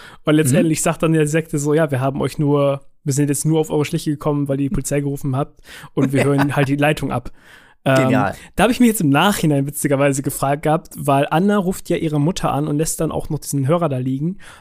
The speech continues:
Speaker 1: ob die Sekte dann letztendlich dann auch nur dann dieses Haus besucht hat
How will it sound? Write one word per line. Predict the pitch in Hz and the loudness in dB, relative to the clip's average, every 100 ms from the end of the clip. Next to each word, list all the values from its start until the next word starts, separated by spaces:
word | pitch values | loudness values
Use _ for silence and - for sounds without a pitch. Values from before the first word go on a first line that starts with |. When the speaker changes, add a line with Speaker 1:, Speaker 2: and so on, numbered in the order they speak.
| - | -2
Speaker 1:
ob | 170 170 - - | -2 -2 -8 -4
die | 165 | -2
Sekte | 151 165 165 170 | 0 0 -2 -4
dann | 165 156 | 0 0
letztendlich | 151 156 - 160 147 - 147 | 0 -4 -4 -4 -4 -4 -4
dann | 151 - | -2 -4
auch | 156 - | -6 -2
nur | 156 160 165 160 156 - - _ _ | 0 2 2 0 -2 -8 -20 _ _
dann | 156 151 143 | 0 2 2
dieses | 139 131 - | -2 -4 0
Haus | 170 - | 0 0
besucht | 139 151 202 - | 0 0 0 -2
hat | 160 - | -2 -4